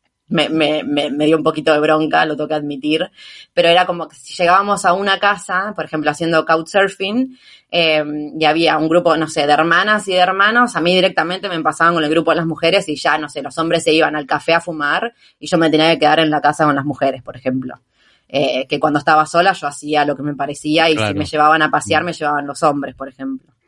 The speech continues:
Speaker 2: De hecho, esa, esa, ese hecho de viajar con un hombre que no era tu pareja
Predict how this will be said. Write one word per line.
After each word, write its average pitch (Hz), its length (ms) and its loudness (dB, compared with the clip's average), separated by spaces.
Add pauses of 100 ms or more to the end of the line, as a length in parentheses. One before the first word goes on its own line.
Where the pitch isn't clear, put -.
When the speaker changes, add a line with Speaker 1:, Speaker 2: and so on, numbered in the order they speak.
(100)
Speaker 2:
De 120 120 2
hecho, 135 260 4
esa, 131 360 2
esa, 127 260 0
ese 123 340 2
hecho 131 220 0
de 127 100 4
viajar 131 380 -2
con 131 220 -4
un 131 140 2
hombre 131 260 4
que 123 100 0
no 131 80 0
era 127 160 0
tu 123 120 -6
pareja 135 580 -4